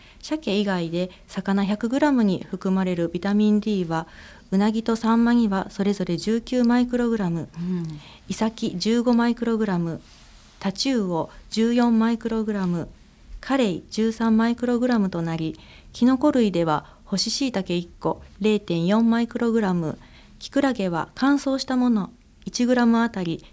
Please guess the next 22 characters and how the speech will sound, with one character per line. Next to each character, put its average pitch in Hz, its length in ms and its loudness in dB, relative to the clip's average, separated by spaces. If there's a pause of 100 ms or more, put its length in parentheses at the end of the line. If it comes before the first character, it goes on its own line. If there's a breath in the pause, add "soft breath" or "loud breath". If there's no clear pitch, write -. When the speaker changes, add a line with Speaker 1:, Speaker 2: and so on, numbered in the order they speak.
(120 soft breath)
Speaker 1:
四 226 220 4
点 175 200 -2
四 220 260 2
マ 233 140 2
イ 240 80 2
ク 247 80 -2
ロ 247 120 2
グ 262 80 0
ラ 247 100 2
ム 170 120 0
で 151 140 -8
す。 - 200 -16
Speaker 2:
は 214 200 2
い。 185 140 0 (580 soft breath)
Speaker 1:
椎 311 240 0
茸 226 220 -2
や 170 120 -2
キ - 140 -16
ク 208 100 -4
ラ 190 120 0
ゲ 175 160 -4
は 156 160 -4